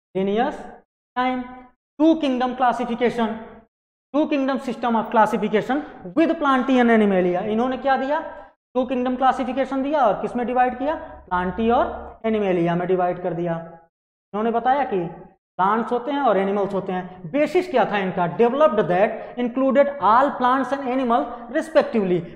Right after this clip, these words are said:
बेसिस था सेल वॉल। इन्होंने देखा जहां पर सेल वॉल प्रेजेंट था उसको उठा के इन्होंने क्या किया? प्लांट में डाल दिया। जहां पे सेल वॉल एब्सेंट था उसे उठाकर एनिमल में प्लेस कर दिया। But इसके कुछ क्या हुए?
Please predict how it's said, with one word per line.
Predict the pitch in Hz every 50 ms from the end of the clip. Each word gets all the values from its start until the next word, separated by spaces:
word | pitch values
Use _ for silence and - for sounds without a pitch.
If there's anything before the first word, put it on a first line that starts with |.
| - 180
बेसिस | 165 277 294 285 - 349 349 - -
था | 330 339
सेल | 339 339 - - - 269 233 214
वॉल। | 185 180 175 180 180 - - - - 269
इन्होंने | 277 269 294 311 320
देखा | 254 254 294 294 311 311
जहां | 233 202 226 220 254 277
पर | 285 285
सेल | - - 285 269
वॉल | 277 277 277
प्रेजेंट | 277 - 269 277 269 339 349 339
था | - 311 269 - - - - - -
उसको | 214 208 - - 247
उठा | 247 226 233 233 233
के | 233 247 233
इन्होंने | 220 247 247 247 262 247
क्या | 254 262 247
किया? | 254 285 302 285 233 - - - - - - -
प्लांट | 185 180 190 196 208 226
में | 226 233 226
डाल | 254 254 262 269
दिया। | 320 339 330 214 - - - - - 160
जहां | 151 196 190 202 214
पे | 226 214
सेल | - 226 214
वॉल | 214 220 214 220
एब्सेंट | 214 220 254 262 262 254
था | 269 233
उसे | 170 160 156 - 196
उठाकर | 185 175 180 180 180 233 277 - - - - - -
एनिमल | 339 349 349 339 330 311
में | 285 277 -
प्लेस | 247 240 226 233
कर | 226 226 196
दिया। | 185 196 196 175 170 - - - - - 165
But | 202 - -
इसके | 285 226 - - 311
कुछ | 302 311 311 302 -
क्या | - 311 285
हुए? | 269 285 294 320